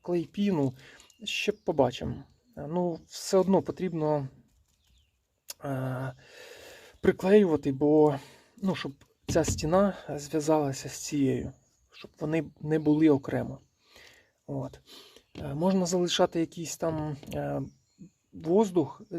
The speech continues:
частинками, да, там, не повністю заповнювати, але стіна повинна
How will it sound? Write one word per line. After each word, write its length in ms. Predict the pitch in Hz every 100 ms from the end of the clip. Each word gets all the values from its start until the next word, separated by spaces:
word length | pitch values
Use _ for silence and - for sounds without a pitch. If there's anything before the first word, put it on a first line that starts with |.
| 156
частинками, 720 | - - - 143 139 135 135
да, 220 | 147 190
там, 280 | - - - -
не 160 | 165 147
повністю 500 | 151 139 135 - 143
заповнювати, 680 | 139 - 139 135 135 - - _ - _ _
але 320 | 151 160 165 -
стіна 480 | - - 160 196 214 - - - - - - -
повинна 520 | 147 160 156 151 135